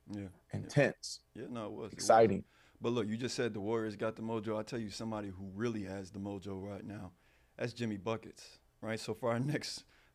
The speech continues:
Speaker 1: line, Jimmy But-, Jimmy Butler scores more than thirty-five points tonight against the Bucks in Game five.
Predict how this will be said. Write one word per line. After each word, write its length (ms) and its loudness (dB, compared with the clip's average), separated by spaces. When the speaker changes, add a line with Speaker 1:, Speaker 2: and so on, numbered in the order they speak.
Speaker 1:
line, 500 2
Jimmy 280 2
But-, 320 2
Jimmy 300 0
Butler 560 4
scores 460 0
more 220 0
than 140 -2
thirty-five 600 -2
points 300 -6
tonight 320 -6
against 300 -8
the 60 -12
Bucks 380 -4
in 120 -8
Game 240 -6
five. 300 -6